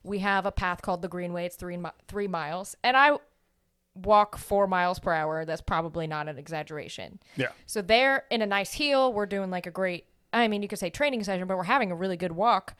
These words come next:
Speaker 1: Um, and twice on that walk, leashed dogs approached them. Uh, uh, probably not aggressively, but with dominance and in a way that's gonna start an argument with Sailor, for
Speaker 2: Right.
Speaker 1: sure. Um, and I had that thought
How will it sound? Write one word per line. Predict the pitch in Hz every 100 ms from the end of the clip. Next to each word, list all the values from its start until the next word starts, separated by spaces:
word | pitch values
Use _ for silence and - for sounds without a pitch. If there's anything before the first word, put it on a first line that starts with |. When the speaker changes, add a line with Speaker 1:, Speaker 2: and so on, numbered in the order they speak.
| - - - _ _ -
Speaker 1:
Um, | 208 175 175 180 _ _ _ _ _ _ _ -
and | 220
twice | - 254 269 262
on | - 196
that | 175 175 170
walk, | 170 - - - _ -
leashed | 190 240 - - - -
dogs | 214 180 160 165
approached | 180 - 160 -
them. | 135 - 196 _ _ _ _ _
Uh, | 190 180 _ _
uh, | 208 190 175 170 -
probably | - 349 440 339
not | 220 202
aggressively, | 196 202 196 196 180 175
but | 165 180
with | -
dominance | - 165 175 175 170 -
and | - 196
in | 190
a | 180
way | 180
that's | 175 180
gonna | - 180
start | 165 - 170 165
an |
argument | 160 160 160 160 -
with | 165 156
Sailor, | - 170 135 - - -
for | 139
Speaker 2:
Right. | 123
Speaker 1:
sure. | 165 - - _ _ _ - - - _ _
Um, | 208 190 160 180 - _ _ _ _ _ _ _ -
and | 220
I | 214 202
had | 202 190
that | 190 175
thought | 208 180 175 -